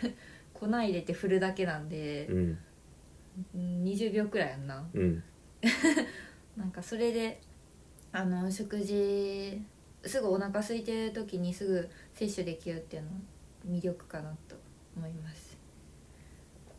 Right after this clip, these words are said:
Speaker 1: いいですよね。
Speaker 2: うん。
Speaker 1: あと僕ね、思うのはね、眠くならないんですよ、あれ。
Speaker 2: わかる。
Speaker 1: 全然眠くなんないよね。
Speaker 2: わかる。うん、わかる。
Speaker 1: なんないよね。
Speaker 2: うん。いや、なんかさ、それはさ、その、
Speaker 1: うん。
Speaker 2: きちっとビーガン生活してる人にも多分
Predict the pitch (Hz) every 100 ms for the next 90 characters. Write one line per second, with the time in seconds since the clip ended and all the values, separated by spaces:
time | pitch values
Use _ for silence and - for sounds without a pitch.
0 | - - 82 - - - - - 196 190
1 | 180 - - - - 87 87 - 90 87
2 | 78 78 92 95 90 80 80 80 90 117
3 | 143 160 156 143 95 92 85 82 82 -
4 | 214 226 247 240 240 - - - 147 170
5 | 180 175 170 180 131 90 82 82 - 202
6 | 202 214 233 156 143 98 90 87 - 214
7 | 202 185 - - - - - 294 427 403
8 | 233 - 359 508 539 494 453 392 220 196
9 | 214 190 214 214 208 208 202 - - 359
10 | 381 - 208 233 247 254 254 269 247 202
11 | 190 185 - 180 180 - - - 202 196
12 | 180 165 160 196 170 160 156